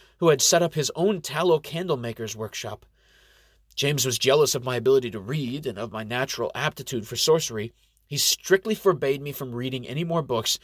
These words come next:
and promised to hunt me down whenever I tried to sneak off to a monastery library. One after another, I visited every library in Boston, thirsty for knowledge. He became so familiar with all those libraries that the hide-and-seek we were playing ceased to have any sporting fun left in it.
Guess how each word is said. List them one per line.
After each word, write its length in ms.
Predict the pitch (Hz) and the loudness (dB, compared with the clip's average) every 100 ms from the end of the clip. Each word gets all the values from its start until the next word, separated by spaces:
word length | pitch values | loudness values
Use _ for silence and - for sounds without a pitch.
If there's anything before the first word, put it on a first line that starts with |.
| - | -10
and 140 | 143 - | -10 2
promised 320 | 170 180 - | 2 4 0
to 80 | 151 | -2
hunt 260 | 170 196 | -2 -2
me 80 | 175 | -2
down 380 | 139 135 175 143 | 0 0 2 0
whenever 280 | 123 135 147 | -2 2 2
I 120 | 139 | 2
tried 240 | - 143 | 0 -2
to 80 | 131 | 0
sneak 280 | - 156 147 | -2 -2 2
off 200 | 135 147 | 2 2
to 120 | 147 | 0
a 40 | 127 | 0
monastery 580 | 127 135 - 143 127 | 0 -2 -2 0 0
library. 560 | 117 131 156 123 113 104 _ _ - _ _ _ _ | 0 0 0 -2 -4 -6 _ _ -20 _ _ _ _
One 220 | 131 165 | 2 6
after 260 | 190 190 196 | 6 6 4
another, 320 | 175 165 131 | 4 2 2
I 80 | 113 | 0
visited 400 | 120 120 127 117 139 | 0 -2 -2 -4 0
every 360 | 147 160 165 - - _ | 0 0 -2 -6 -20 _
library 520 | - 135 135 139 135 120 | 0 0 4 4 2 0
in 140 | 117 | -4
Boston, 500 | 131 131 - 117 113 - - _ | 0 2 0 -4 -10 -16 -20 _
thirsty 540 | - - 190 190 - 151 | -14 8 8 8 4 -4
for 140 | 143 | -6
knowledge. 460 | 131 135 117 113 - _ _ | -6 -6 -6 -8 -16 _ _
He 100 | 196 | -2
became 240 | 185 208 | 2 4
so 220 | 165 202 | 6 6
familiar 500 | 202 180 160 196 190 | 6 2 4 6 8
with 140 | 151 156 | 6 4
all 120 | 156 | 4
those 220 | 156 147 | 4 2
libraries 560 | 127 165 170 135 131 135 | 2 2 4 2 2 0
that 140 | 143 | -2
the 80 | 131 | -2
hide-and-seek 640 | 151 165 165 147 - 202 | 0 0 2 2 2 0
we 120 | 156 143 | -2 0
were 140 | 127 | 0
playing 340 | - 175 143 | 2 -2 0
ceased 380 | 135 - 226 - | 2 2 2 2
to 60 | 165 | 2
have 180 | 151 147 | 2 2
any 140 | 165 | 0
sporting 420 | 156 - 180 180 | -2 2 2 2
fun 240 | 151 180 160 | -2 -2 0
left 240 | 202 - | -2 -2
in 80 | |
it. 120 | 135 | -10